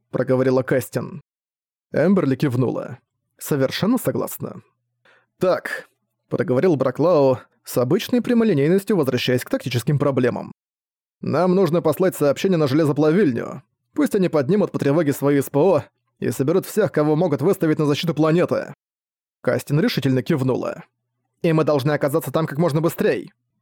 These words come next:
Она бросила взгляд на Эмберли, ища одобрения,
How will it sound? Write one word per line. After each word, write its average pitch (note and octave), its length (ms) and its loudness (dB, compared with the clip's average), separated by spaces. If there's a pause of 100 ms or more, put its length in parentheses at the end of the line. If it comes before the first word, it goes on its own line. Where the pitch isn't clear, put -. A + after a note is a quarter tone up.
(260)
Она D#3+ 280 2
бросила F#3+ 360 0
взгляд C3 300 -2
на C3 160 0
Эмберли, D3 440 2
ища B2+ 240 0
одобрения, C3+ 640 2